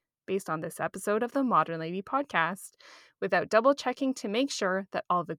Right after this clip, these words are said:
cool Instagrammers are doing it first. Thank you and enjoy this episode.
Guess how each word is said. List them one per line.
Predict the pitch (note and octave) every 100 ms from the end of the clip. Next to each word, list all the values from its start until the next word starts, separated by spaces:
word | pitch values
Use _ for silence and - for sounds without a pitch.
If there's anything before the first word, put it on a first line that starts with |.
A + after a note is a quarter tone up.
| -
cool | - G4+ G4 -
Instagrammers | F#3+ - F3 - D3+ D3+ E3 - -
are | B3+
doing | G3+ B2+ D3
it | F3
first. | - - - - - - _ _ _ -
Thank | G3 G3+ B3+
you | D4 G4+ -
and | D4+
enjoy | D#4+ F#3 D3+
this | D#3+ -
episode. | - - - - -